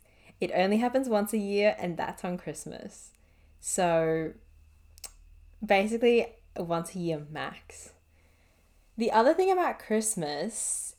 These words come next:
is it's during the summer here, and summer is the time for exploration and conquering,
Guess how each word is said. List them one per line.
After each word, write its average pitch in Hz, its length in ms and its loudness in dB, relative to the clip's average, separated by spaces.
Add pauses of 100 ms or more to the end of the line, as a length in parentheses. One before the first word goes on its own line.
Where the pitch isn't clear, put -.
is 180 640 0 (380)
it's 214 200 2
during 247 320 6
the 240 40 -4
summer 180 260 -2
here, 165 420 -10 (760)
and 170 360 -4
summer 202 560 -2
is 180 220 -4
the 185 100 -4
time 165 520 -4
for 151 640 -4 (180)
exploration 165 1400 -6
and 147 280 -14 (440)
conquering, 180 880 -6